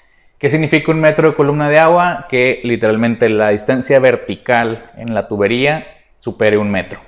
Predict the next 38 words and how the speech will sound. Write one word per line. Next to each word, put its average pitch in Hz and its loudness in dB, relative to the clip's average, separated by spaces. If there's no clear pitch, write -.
Eso 110 -6
es 107 -6
un 110 -2
metro 107 -2
de 101 -2
columna 98 -6
de 92 -4
agua, 87 -12
¿ok? - -20
Y, 165 2
eh, 113 2
la 113 0
presión 135 0
equivalente, 156 2
eh, 101 -6
en, 101 -8
en 104 -8
medidas 113 0
un 110 -4
poco 117 -4
más, 113 -4
eh, - -16
digamos 104 -8
que 101 -10
con 104 -8
las - -10
que 117 -14
estamos 117 -2
más, 107 -8
más 117 -6
familiarizados, 120 0
es 117 0
punto 120 -2
un 113 -2
kilogramos 104 -2
por 104 -12
centímetro 101 -8
cuadrado. - -10